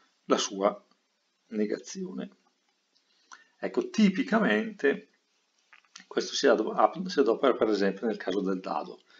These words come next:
per vedere se un dado è truccato. Per vedere se un dado è truccato,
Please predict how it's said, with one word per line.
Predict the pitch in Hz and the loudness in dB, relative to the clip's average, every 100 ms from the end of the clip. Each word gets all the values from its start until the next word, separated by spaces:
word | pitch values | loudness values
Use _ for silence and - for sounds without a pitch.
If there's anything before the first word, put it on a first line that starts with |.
| - - _ | -20 -20 _
per | 123 | 6
vedere | 143 120 127 | 10 10 10
se | - 131 | 8 2
un | 120 | 4
dado | 98 95 | 4 4
è | 104 | 2
truccato. | - - - - - 92 _ - - _ | 0 -14 -12 -12 -12 -14 _ -20 -20 _
Per | 127 | 2
vedere | 147 226 190 | 4 6 4
se | 123 | 2
un | 113 | 2
dado | 127 113 | 2 2
è | 104 | 0
truccato, | - - 120 113 - 180 208 | -4 0 2 2 4 2 0